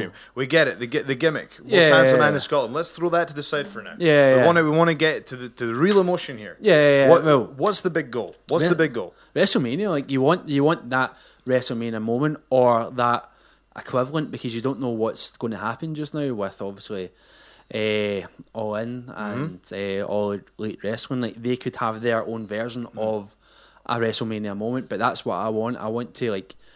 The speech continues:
Speaker 2: perform in front of, like,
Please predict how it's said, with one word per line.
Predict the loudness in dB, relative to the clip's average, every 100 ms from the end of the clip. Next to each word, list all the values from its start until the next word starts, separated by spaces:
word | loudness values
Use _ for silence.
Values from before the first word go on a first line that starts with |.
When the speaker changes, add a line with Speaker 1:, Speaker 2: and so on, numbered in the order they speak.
| _ -20 -20 _ _
Speaker 2:
perform | -4 2 6 6 4
in | -8 -12
front | -12 -10 -8 -6
of, | -4 -4 -6 -12 -20 -12
like, | -10 -10